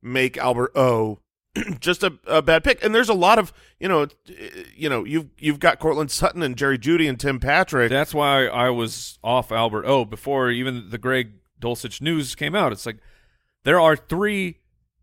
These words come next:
Speaker 2: and, like, the, the, I mean, uh, in the fantasy community, we're like, "Is it, is it Jerry Jeudy? Is it Cortland Sutton?" I mean, that's, and that's a fair conversation to have.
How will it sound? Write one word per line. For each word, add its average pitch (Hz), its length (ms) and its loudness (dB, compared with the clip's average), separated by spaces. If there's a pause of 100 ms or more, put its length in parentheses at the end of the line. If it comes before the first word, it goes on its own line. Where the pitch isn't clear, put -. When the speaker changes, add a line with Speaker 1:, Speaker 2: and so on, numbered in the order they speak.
(440)
Speaker 2:
and, 147 400 -2
like, 143 240 -4 (240)
the, 123 800 2
the, - 40 -14
I 107 40 -10
mean, 156 160 -4
uh, 147 180 -2
in 156 140 -8
the 143 60 -2
fantasy 190 360 -2
community, 127 400 -2
we're 139 200 -2 (240)
like, 104 180 -16
"Is 113 320 -6
it, - 400 -8 (480)
is 123 380 0
it 165 100 -2
Jerry 170 300 2
Jeudy? 139 340 0
Is 135 140 0
it 135 60 -6
Cortland 123 420 -2
Sutton?" 151 340 0
I 110 40 -8
mean, 113 120 -6
that's, 113 240 -4
and 110 120 -12
that's 120 160 -8
a 113 60 -8
fair 123 200 -4
conversation 113 600 -6
to 98 40 -4
have. 135 340 0